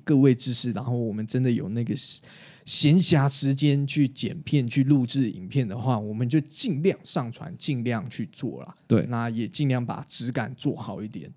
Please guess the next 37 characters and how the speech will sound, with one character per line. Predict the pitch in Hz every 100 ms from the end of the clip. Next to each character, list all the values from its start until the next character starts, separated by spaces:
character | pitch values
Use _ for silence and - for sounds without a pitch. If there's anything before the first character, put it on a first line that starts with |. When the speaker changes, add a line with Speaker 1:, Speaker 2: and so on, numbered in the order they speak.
| -
Speaker 2:
没 | 98
错。 | - 98 -
Speaker 1:
对。 | - 113 123
Speaker 2:
然 |
后 | 135
我 |
们 | 156
也 | 127
是 | 127
希 | 139 - 139
望 | 135 131
借 | 123 135 110
由， | 90 95 - - -
呃， | - 110 101 85
把 | 80 104
podcast | 90 131 120 117 104 -
停 | 98 110
掉， | 107
把 | 98 101
原 | 110 120
本 | 113
在 | 120
录 | 131 131
podcast | 127 120 117 104
的 | 104
时 | - 101
间， | 107 107 113
就 | 117
把 | 92
它 | 107 107 107 - -
全 | - 120
新 | 120 135 127
的 | 107
移 | 92 107
到 | 117 98
这 | - 107
个 | 101 82